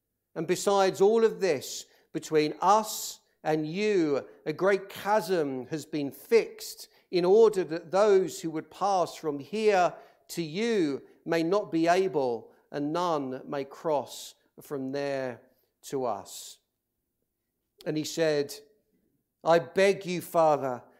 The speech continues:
to send him to my father's house, for I have five brothers,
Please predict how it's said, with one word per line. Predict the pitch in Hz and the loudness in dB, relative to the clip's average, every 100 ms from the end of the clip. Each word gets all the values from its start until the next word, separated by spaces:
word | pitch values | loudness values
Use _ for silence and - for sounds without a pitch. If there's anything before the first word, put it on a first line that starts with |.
| _ | _
to | - | -6
send | 175 - 196 190 | -4 2 2 2
him | 151 190 226 214 | 2 2 2 0
to | 214 | -2
my | 185 165 | 0 0
father's | - 185 208 220 208 202 | 0 4 6 6 2 0
house, | 180 160 135 113 - - - _ _ _ | -4 -4 -4 -8 -12 -14 -18 _ _ _
for | - 190 | -8 -4
I | 190 208 | 2 2
have | 175 175 170 | 4 0 -2
five | - 202 214 208 180 - | 0 4 6 6 2 -4
brothers, | 170 180 185 160 120 113 - | 0 2 2 0 0 -8 -12